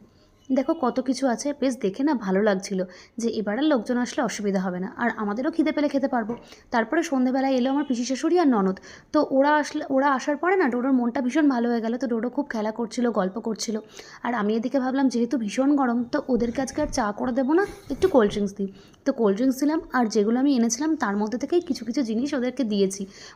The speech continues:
মনটা না ভীষণ খুশি খুশি লাগছিল যে নিজে বাজার করে এনেছি তো, তারপরে সেটা দিয়ে আবার আপ্যায়ন করছি, ভীষণ ভালো লাগছিল।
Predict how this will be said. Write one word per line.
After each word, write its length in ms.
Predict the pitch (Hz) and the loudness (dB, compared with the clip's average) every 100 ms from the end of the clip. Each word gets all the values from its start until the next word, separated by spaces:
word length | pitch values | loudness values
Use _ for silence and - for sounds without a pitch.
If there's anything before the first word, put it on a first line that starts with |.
| - | 2
মনটা 240 | 233 247 | 4 4
না 80 | 320 | 4
ভীষণ 260 | 233 302 277 | 2 0 0
খুশি 220 | 247 262 | 0 -2
খুশি 200 | 254 277 | 0 2
লাগছিল 360 | 214 190 208 | 2 0 -4
যে 100 | 208 | 0
নিজে 240 | 240 208 233 | 2 2 0
বাজার 260 | 220 220 | -2 -4
করে 160 | 233 269 | -2 0
এনেছি 240 | 285 285 | 0 -2
তো, 180 | 370 254 - - _ - | -2 -4 -6 -16 _ -6
তারপরে 240 | 277 294 | -2 -2
সেটা 240 | 262 269 | -2 -2
দিয়ে 180 | 269 277 | 0 2
আবার 200 | 262 269 | 2 2
আপ্যায়ন 380 | 233 - 269 277 | -2 -2 2 2
করছি, 300 | 247 214 247 | 2 -2 -6
ভীষণ 320 | 226 214 285 | -6 0 2
ভালো 180 | 247 208 | 4 4
লাগছিল। 340 | 190 190 190 | 2 0 -4